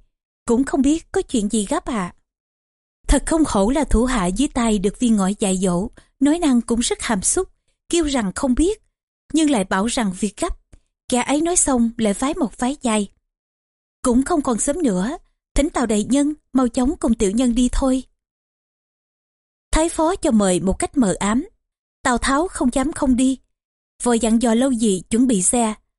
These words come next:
Tên bộc dịch của viên phủ thấy vậy vội ngăn: "Đại nhân xin chớ ngồi xe đến, chuyện này vô cùng cơ mật, sung yếu. Lão gia của tiểu nhân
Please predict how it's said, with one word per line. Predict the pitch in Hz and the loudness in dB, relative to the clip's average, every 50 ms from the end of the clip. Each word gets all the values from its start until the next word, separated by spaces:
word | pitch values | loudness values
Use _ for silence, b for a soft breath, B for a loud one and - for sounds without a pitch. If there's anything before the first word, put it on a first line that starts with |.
| _ _ _ _ | _ _ _ _
Tên | - 349 330 262 | -2 -2 0 0
bộc | 254 220 - | -2 -2 -2
dịch | 214 220 214 - - | -2 -2 -2 -2 -4
của | 285 269 | -6 -2
viên | - 285 254 240 | 0 0 0 0
phủ | - - 226 190 196 - | 0 0 0 0 0 0
thấy | - 302 370 | -2 -2 -2
vậy | 339 - 262 214 175 - - - - | 0 0 0 0 -2 -2 -4 -6 -4
vội | 208 190 185 214 | -4 -2 0 0
ngăn: | 233 262 269 254 - _ _ _ _ _ _ _ _ _ _ _ _ _ _ - | 0 0 0 -2 -4 _ _ _ _ _ _ _ _ _ _ _ _ _ _ -4
"Đại | - - 220 208 | -2 0 0 2
nhân | 233 240 240 233 233 | 2 4 4 4 2
xin | - - 247 | 2 0 0
chớ | 240 - 277 339 - | 0 0 -2 -2 0
ngồi | - 277 208 | -2 -2 0
xe | - - 254 226 | 0 -2 -2 -2
đến, | 208 233 226 247 302 349 - _ _ _ _ _ _ - - | 0 0 0 0 -2 -6 -10 _ _ _ _ _ _ -6 -2
chuyện | - 254 240 | 0 2 4
này | 262 247 233 226 | 4 2 2 0
vô | - 320 | -2 -4
cùng | 294 - 277 240 220 202 - | -2 -2 0 0 0 0 0
cơ | - 262 254 | 0 2 2
mật, | 233 208 190 - _ - | 2 2 0 -2 _ -2
sung | - - 294 247 240 - | 0 2 2 2 2 2
yếu. | 262 240 262 294 - - _ _ _ _ _ _ _ _ _ - | 0 -2 -2 -4 -6 -10 _ _ _ _ _ _ _ _ _ 0
Lão | 247 233 226 | 0 0 2
gia | - - 285 254 247 240 | 0 0 0 0 0 -2
của | - 302 | -2 -4
tiểu | 277 - 240 196 | -2 -2 -2 0
nhân | 214 240 269 269 262 | 2 2 2 2 2